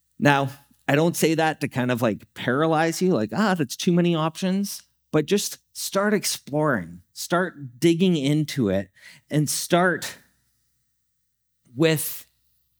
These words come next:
a plan. Start with something that excites you, that's going to get you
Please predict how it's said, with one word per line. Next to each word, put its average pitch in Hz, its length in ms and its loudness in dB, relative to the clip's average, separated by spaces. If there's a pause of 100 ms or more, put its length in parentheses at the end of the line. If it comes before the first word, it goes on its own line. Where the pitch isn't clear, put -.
(460)
a 143 80 0
plan. 135 580 -2 (240)
Start 170 460 0
with 165 160 2
something 156 440 -2
that 123 120 0
excites 139 640 -4
you, 90 100 -6
that's 107 240 -8
going 131 380 -2
to 123 100 -2
get 113 380 -4
you 104 260 -2